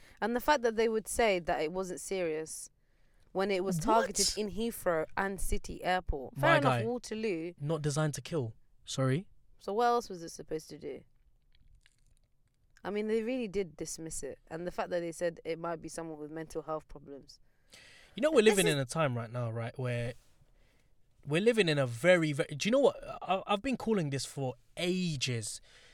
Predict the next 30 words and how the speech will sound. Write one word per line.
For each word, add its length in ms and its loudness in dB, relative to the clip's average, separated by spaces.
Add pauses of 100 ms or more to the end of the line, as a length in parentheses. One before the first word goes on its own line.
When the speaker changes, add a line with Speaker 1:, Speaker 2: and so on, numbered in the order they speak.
(600)
Speaker 2:
The 80 0
same 280 8
thing 160 -2
that 100 2
happened 320 4
to 100 0
the 100 0
Jewish 340 0
people 260 -2
in, 340 -2
um, 240 4
during 240 2
the 60 2
forties 500 0
will 460 10
happen 280 6
to 100 2
the 80 4
Muslims 640 -2
Speaker 1:
Yeah. 380 -8 (140)
Speaker 2:
in 360 10
the 100 8
next 300 0
fifty 320 0
years. 400 2 (200)
Speaker 1:
One 160 -8
hundred 300 -8
percent. 180 -6
Speaker 2:
Hundred 480 6
percent. 380 2